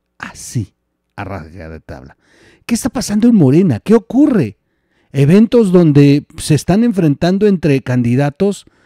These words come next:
Claudia Sheinbaum le cierra las puertas y morenistas que se están quitando los chalecos y los están arrojando al piso para sumarse al proyecto de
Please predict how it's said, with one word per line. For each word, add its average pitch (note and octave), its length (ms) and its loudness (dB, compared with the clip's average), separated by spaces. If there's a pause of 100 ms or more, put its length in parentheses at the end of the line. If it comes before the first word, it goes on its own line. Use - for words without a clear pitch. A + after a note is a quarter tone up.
(400)
Claudia F#3 420 4
Sheinbaum G3 400 0
le D3 140 2
cierra F3 360 -2
las C3 200 -6
puertas E3+ 760 -2 (1160)
y D3 600 2 (420)
morenistas C3+ 720 0
que B2+ 100 -8
se - 100 -10
están B2+ 200 -6
quitando B2+ 380 -4
los G#2 140 -4
chalecos A2 500 -6
y - 20 -8
los F#2 200 -10
están G#2+ 260 -8
arrojando G2 480 -8
al F2+ 80 -10
piso A#2 420 -8 (480)
para G#2+ 220 -4
sumarse G#2 500 -6
al G#2 80 -8
proyecto F#2 640 -8 (340)
de G#2 440 -6